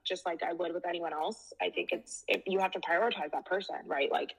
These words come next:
Speaker 1: if I have a call with one of my best friends in another country and I have a client call at the same time, I will tell the client, "Hey, I can't make it. I have a personal commitment," right? Like, you have to pick and choose, and sometimes it's hard. It's hard because work is important and work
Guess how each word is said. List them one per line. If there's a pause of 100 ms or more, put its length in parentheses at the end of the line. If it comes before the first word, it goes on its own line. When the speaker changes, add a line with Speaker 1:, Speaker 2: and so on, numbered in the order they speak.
(280)
Speaker 1:
if
I
have
a
call
with
one
of
my
best
friends
in
another
country
and
I
have
a
client
call
at
the
same
time,
I
will
tell
the
client,
"Hey, (420)
I
can't
make
it. (220)
I
have
a
personal
commitment,"
right?
Like,
you
have
to (560)
pick
and
choose,
and
sometimes
it's
hard.
It's
hard
because (540)
work
is
important
and
work